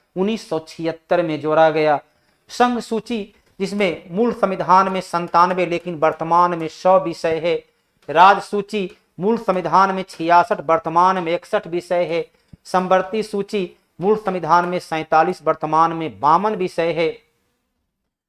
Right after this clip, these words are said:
संविधान की सातवीं अनुसूची में केंद्र और राज्य के बीच शक्ति को तीन भागों में तीन सूची के अंतर्गत बांटा गया, संघ सूची, राज सूची और समवर्ती सूची।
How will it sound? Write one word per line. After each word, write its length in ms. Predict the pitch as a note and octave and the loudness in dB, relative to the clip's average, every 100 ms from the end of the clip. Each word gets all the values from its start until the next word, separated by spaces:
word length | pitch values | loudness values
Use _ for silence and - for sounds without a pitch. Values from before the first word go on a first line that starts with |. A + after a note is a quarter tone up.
| _ F#3 | _ -4
संविधान 400 | F#3 D#3+ G3 - | 0 2 2 0
की 100 | F#3+ | -8
सातवीं 720 | F3 - F3+ F#3 F3+ G#3+ C4 - | -8 4 8 8 6 -2 -2 -2
अनुसूची 680 | F3+ F#3+ F#3 - G#3 - B3+ | -2 -2 -6 -8 -8 -2 -2
में 200 | G3 C#3+ - _ _ _ | -2 -4 -10 _ _ _
केंद्र 240 | G3+ A3 G3 | 0 2 4
और 60 | |
राज्य 320 | F#3 F3+ F#3+ - | 8 8 6 -2
के 160 | E3+ | -4
बीच 120 | F3 F3 | -4 -10
शक्ति 560 | - F#3+ F#3+ - A3 | -2 -2 -2 -6 -6
को 320 | G3+ E3+ D#3+ - _ _ | -2 -2 -2 -8 _ _
तीन 200 | A#3+ B3+ | -4 -4
भागों 420 | F3 E3 E3+ F3 | 0 2 4 2
में 220 | F3 F3 - | -4 -6 -6
तीन 180 | B3 C#4 | -4 -4
सूची 400 | - F3 F3 F#3 | -4 -10 -8 -10
के 140 | F#3 E3+ | -6 -6
अंतर्गत 480 | E3 D#3+ D#3+ D#3+ C3+ | -6 -4 -4 -4 -2
बांटा 360 | D3+ D#3+ E3+ | 0 2 2
गया, 360 | D#3+ D#3 D3+ - _ _ _ _ _ | 4 2 2 0 _ _ _ _ _
संघ 280 | - G#3 F3 | 0 0 -2
सूची, 340 | - E3+ F#3 | -8 -8 -2
राज 260 | D#3+ D#3+ E3 | 4 4 2
सूची 420 | - D3+ D3 D#3+ | -6 -10 -6 -4
और 100 | D3+ | -4
समवर्ती 600 | - D#3 D3+ D#3 D#3 G3+ | -4 -4 -2 -2 -2 -6
सूची। 440 | - E3+ E3+ D3+ | -6 -8 -6 -10